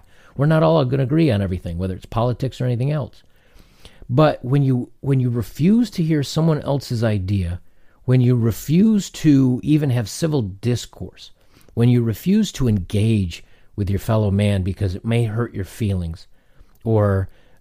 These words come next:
uh, y-, y-, that, that free speech is hate speech because you might say something that can offend somebody else.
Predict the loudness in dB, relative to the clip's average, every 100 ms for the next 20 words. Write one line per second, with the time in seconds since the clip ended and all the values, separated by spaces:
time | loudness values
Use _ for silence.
0 | -4 0 2 0 0 -4 -10 -18 -20 -20
1 | -20 -18 -4 -2 -2 -6 -10 -4 0 0
2 | -2 -4 -2 -2 -4 -4 2 2 2 0
3 | -2 -2 -6 -6 -6 -8 -8 -8 -8 -4
4 | 0 0 -2 -10 -18 -2 2 2 0 -2
5 | -2 -2 -2 -2 -4 -6 -6 -4 0 0
6 | 0 -2 -2 -2 -4 -6 -12 -20